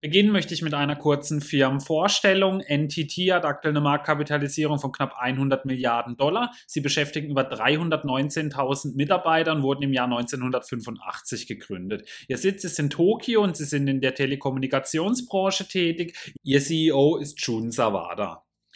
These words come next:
Im Kursverlauf sehen wir, dass es in den letzten Jahren keine wirkliche Erfolgsstory für Anleger war. Hätte man hier sein Geld vor fünf Jahren angelegt, hätte man gerade mal eine Rendite von siebzehn Komma eins Prozent erzielt.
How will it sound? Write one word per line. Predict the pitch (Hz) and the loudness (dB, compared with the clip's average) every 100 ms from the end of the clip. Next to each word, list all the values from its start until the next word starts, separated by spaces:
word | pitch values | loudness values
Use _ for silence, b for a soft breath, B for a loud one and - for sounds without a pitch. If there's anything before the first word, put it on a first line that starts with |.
| B B | B B
Im | - | -8
Kursverlauf | 127 170 208 - 202 196 196 | 0 6 6 6 4 4 4
sehen | - 175 180 180 | 2 2 2 0
wir, | 180 180 180 | 0 2 2
dass | 165 147 143 | 2 0 -2
es | 139 | -4
in | 151 143 | -2 0
den | |
letzten | 143 139 143 - 147 | 0 0 -2 -2 2
Jahren | 135 123 135 143 | 2 2 2 0
keine | 139 - 135 165 175 | -2 0 0 0 -2
wirkliche | 180 175 180 175 175 170 170 170 170 165 | -4 -2 -4 -2 0 4 4 4 2 0
Erfolgsstory | 156 - 165 165 - 156 165 170 | -2 2 0 2 -2 0 2 2
für | 170 147 | 2 0
Anleger | 151 165 160 160 160 156 | -2 0 2 2 2 2
war. | 151 160 B B | 2 0 B B
Hätte | - 143 | 0 2
man | 151 147 | 4 4
hier | 143 151 | 4 2
sein | 151 143 | 0 0
Geld | 139 143 | 0 0
vor | 147 | -2
fünf | 139 151 143 | -2 -2 -2
Jahren | 139 135 131 | 0 0 -2
angelegt, | 120 127 147 156 156 147 - | -4 -4 -2 0 -2 -2 -4
hätte | 139 139 | -2 0
man | 139 139 | 0 -2
gerade | 135 120 120 131 | -2 0 0 0
mal | 147 147 | 0 2
eine | 143 135 | 2 2
Rendite | 131 127 143 139 | 0 -2 -4 -4
von | - 143 | -4 -4
siebzehn | 120 147 147 - 156 | -2 -4 -4 -4 -4
Komma | 147 135 127 107 | -2 -2 -2 -4
eins | 113 135 - | -6 -6 -4
Prozent | 123 107 110 104 120 | -6 -4 -2 -2 -2
erzielt. | 123 - 113 95 | -4 -4 -4 -6